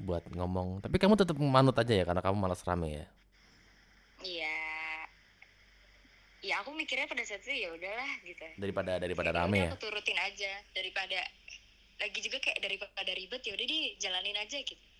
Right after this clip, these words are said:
Speaker 2: Nurut aja nurut gitu.
Speaker 1: Tapi kamu nggak mera-,
Speaker 2: Awalnya
Speaker 1: nggak,
Speaker 2: dulu.
Speaker 1: nggak, nggak merasa tertekan gitu dengan keadaan. Tapi kok
Speaker 2: Wah.
Speaker 1: setelah dijalani rasanya kayak gini ya, setelah dijalani. Emang kamu tuh nyaman dengan menjalani hubungan yang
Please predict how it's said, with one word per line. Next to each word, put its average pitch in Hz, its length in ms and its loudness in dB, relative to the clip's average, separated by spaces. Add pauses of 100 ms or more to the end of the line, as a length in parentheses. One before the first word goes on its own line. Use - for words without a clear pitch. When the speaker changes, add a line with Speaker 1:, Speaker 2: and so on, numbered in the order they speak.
(680)
Speaker 2:
Nurut 208 240 -8
aja 202 220 -6
nurut 233 400 -10
gitu. - 260 -10
Speaker 1:
Tapi - 240 2
kamu 185 240 8
nggak 127 180 8
mera-, 120 220 6
Speaker 2:
Awalnya 113 140 0
Speaker 1:
nggak, 110 240 6
Speaker 2:
dulu. 92 160 4
Speaker 1:
nggak, 104 240 6 (320)
nggak 104 240 0
merasa 98 460 0 (340)
tertekan - 460 0 (100)
gitu 80 180 -4
dengan 78 240 -6
keadaan. 80 440 -4 (1160)
Tapi - 240 -12
kok - 80 -6
Speaker 2:
Wah. 98 80 0
Speaker 1:
setelah 98 300 0
dijalani 92 580 2 (320)
rasanya 95 400 -4
kayak 98 220 -2
gini 98 320 2
ya, 80 180 -2
setelah 85 260 -4
dijalani. 85 380 -2
Emang 160 240 6
kamu 180 320 10
tuh 185 140 10
nyaman 98 340 8
dengan 98 240 6
menjalani 87 400 6
hubungan 95 460 6
yang 101 180 8